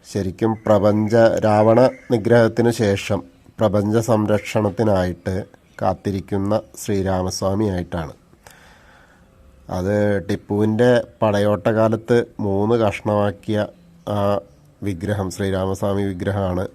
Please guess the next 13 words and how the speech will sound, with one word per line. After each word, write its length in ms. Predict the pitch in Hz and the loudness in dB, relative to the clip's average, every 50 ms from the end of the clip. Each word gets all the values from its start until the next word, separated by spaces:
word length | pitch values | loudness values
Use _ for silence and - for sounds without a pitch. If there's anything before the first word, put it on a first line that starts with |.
| _ _ _ _ - | _ _ _ _ -14
ഇപ്പോഴും 360 | 101 92 - 101 98 98 101 | -12 -10 -6 -6 -4 -2 -2
അവിടെ 140 | 98 95 87 | -2 -4 -4
ഉള്ളത്. 260 | 90 85 82 82 82 - - _ - | -6 -8 -8 -10 -10 -12 -14 _ -10
അത് 100 | 101 92 | -8 -8
ഗോളക 460 | 98 90 95 95 92 90 90 92 92 101 107 | -6 -6 -6 -6 -4 -4 -4 -4 -4 -4 -2
ചാർത്തിയിട്ടാണ് 680 | 107 101 98 - - 101 98 87 98 98 90 87 95 101 - _ _ _ _ _ _ - - _ - - - - - - - _ _ _ _ _ _ - | -2 -2 -4 -4 -6 -8 -8 -6 -6 -6 -6 -6 -6 -10 -12 _ _ _ _ _ _ -20 -20 _ -20 -20 -20 -20 -20 -20 -20 _ _ _ _ _ _ -10
ഉള്ളത്. 340 | 95 92 90 85 80 78 - - _ _ _ _ _ _ _ _ _ _ _ _ - | -8 -6 -6 -6 -8 -10 -12 -16 _ _ _ _ _ _ _ _ _ _ _ _ -6
മുൻപ് 380 | - 110 107 107 107 110 110 127 | -2 -2 0 0 0 0 2 2
ഇത് 220 | 127 120 123 123 123 120 - - - _ _ - - _ _ _ _ _ _ _ - - | 4 6 6 6 6 4 2 -6 -18 _ _ -20 -20 _ _ _ _ _ _ _ -20 -18
ശാസ്താവിൻ്റെ 840 | - - - 110 110 104 98 - - 107 110 107 110 107 110 110 120 120 - - - - _ - | -10 -4 -2 0 0 0 -2 0 0 2 2 2 0 0 0 0 0 0 -2 -4 -18 -16 _ -4
പ്രതിഷ്ഠയായിരുന്നു. 880 | 113 104 95 98 95 - - 113 107 98 95 90 90 85 85 85 85 82 - - - - _ _ - | -4 -2 -2 -4 -6 -4 -4 -2 -2 -2 -2 -2 -4 -6 -6 -6 -8 -10 -12 -16 -20 -20 _ _ -10
പിന്നീടാണ് 720 | 98 95 92 98 101 101 107 107 110 104 101 98 101 - - - | -8 -6 -4 -4 -4 -4 -2 -2 -2 -2 -2 -2 -4 -6 -8 -10
ശ്രീരാമനെ 880 | - - 101 95 92 92 92 92 90 - - - _ - 104 98 98 | -10 -6 -6 -4 -4 -4 -4 -4 -6 -8 -10 -14 _ -8 -6 -6 -6